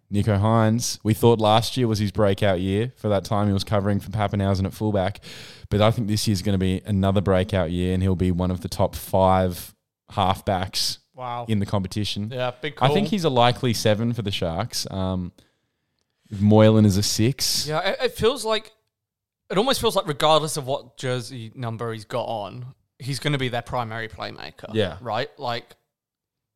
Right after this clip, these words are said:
Speaker 1: Yeah.
Speaker 2: Moylan, I think, one, he's still getting over, like, long-term injury issues, and him playing a full season is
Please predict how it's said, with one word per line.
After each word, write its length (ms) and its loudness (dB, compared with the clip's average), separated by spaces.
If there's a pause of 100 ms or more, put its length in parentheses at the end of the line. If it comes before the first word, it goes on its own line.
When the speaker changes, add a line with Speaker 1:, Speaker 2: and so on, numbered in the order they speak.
(280)
Speaker 1:
Yeah. 180 -4
Speaker 2:
Moylan, 340 2
I 80 2
think, 360 -4 (440)
one, 200 2
he's 100 2
still 180 -2
getting 240 0
over, 320 -2
like, 280 -8 (760)
long-term 640 -4
injury 400 -10
issues, 580 -14
and 140 -10
him 180 -6
playing 260 -4
a 40 -12
full 220 -12
season 460 -12
is 320 -16